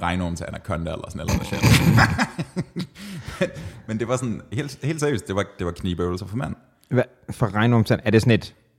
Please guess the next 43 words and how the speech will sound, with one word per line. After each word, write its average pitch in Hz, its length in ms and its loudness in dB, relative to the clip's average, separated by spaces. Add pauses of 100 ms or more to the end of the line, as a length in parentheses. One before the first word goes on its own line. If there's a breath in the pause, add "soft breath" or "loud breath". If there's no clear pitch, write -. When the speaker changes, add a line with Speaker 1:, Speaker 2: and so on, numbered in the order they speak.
(380)
Speaker 2:
jeg, 101 340 6
jeg 101 160 4
knibøvelser 110 480 8
min 101 160 8
penis 113 280 6
større, 104 220 4
eller 104 120 4
Speaker 1:
Du 87 60 6
har 95 80 6
Speaker 2:
hvad? 95 120 2
Speaker 1:
læ-, - 60 -10 (120)
du 92 40 -8
har 92 80 -6
læst 78 180 -6
engelsk, - 300 -10
du 85 60 -8
kan 80 80 -8
godt 76 140 -2
forstå 71 240 -8
billedsporet - 500 -10
her. - 180 2
Speaker 2:
Ja, 127 60 8 (260)
men 131 200 -2
er 131 80 8
det, 139 160 8
er 131 60 6
det 120 140 4
det? 107 160 6 (220)
Speaker 1:
Ja, 175 220 6
ja. 147 80 0 (100)
Speaker 2:
Okay, - 160 0 (140)
great. 107 460 6
Speaker 1:
Hundrede 139 220 0
p. 113 40 0 (340)
Altså, 95 160 -4
det 92 140 -8
er 110 40 -4
sådan... 107 260 -4
Øhm, 87 360 -8 (140)
Speaker 2:
Ved 113 80 6
hjælp 127 200 6
af 143 60 6
knibøvelser? 139 480 6